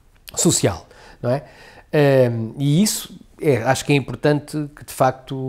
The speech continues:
olhar com atenção para, para essas questões. Agora, de facto, não podemos, eh, no fundo, eh, reduzir, eh, o tema da,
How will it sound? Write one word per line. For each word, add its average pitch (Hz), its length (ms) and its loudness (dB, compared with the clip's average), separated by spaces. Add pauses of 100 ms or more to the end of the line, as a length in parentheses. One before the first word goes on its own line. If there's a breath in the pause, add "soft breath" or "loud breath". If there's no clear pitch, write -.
(140)
olhar 127 480 4
com 135 180 -2
atenção 127 460 -2
para, 123 200 -4
para 127 200 -2
essas 117 220 -6
questões. - 360 -10
Agora, 113 500 -2
de - 80 -18
facto, 107 460 -12
não 131 140 -2
podemos, 120 680 -8
eh, 107 520 -12
no 127 180 -10
fundo, 123 460 -8 (540 loud breath)
eh, 127 1200 -4 (240)
reduzir, 127 800 0 (380)
eh, 123 40 -6 (120)
o 113 80 -8
tema 120 380 2
da, 107 160 -6